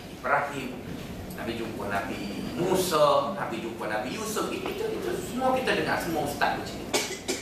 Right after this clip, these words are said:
Malah ada hadis yang menceritakan Nabi Muhammad sallallahu alaihi wasallam turun ke bumi balik, paginya itu Abu Hurairah tanya. Dia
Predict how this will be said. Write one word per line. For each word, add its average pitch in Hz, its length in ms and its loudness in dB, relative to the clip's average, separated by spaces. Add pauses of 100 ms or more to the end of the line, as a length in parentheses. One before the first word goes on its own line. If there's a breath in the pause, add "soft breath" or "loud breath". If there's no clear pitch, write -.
(220)
Malah 156 320 6
ada 165 80 0
hadis - 560 -4
yang 123 100 -10
menceritakan - 960 2 (640)
Nabi 139 300 2
Muhammad 127 220 -2
sallallahu 120 120 -8
alaihi 123 120 -2
wasallam 123 260 2
turun 127 360 -2 (180)
ke 120 80 -4 (160)
bumi 113 260 -4
balik, - 360 2 (680)
paginya - 720 2
itu - 160 0
Abu 127 240 4 (120)
Hurairah 120 440 6
tanya. 107 280 2 (1040)
Dia 139 100 4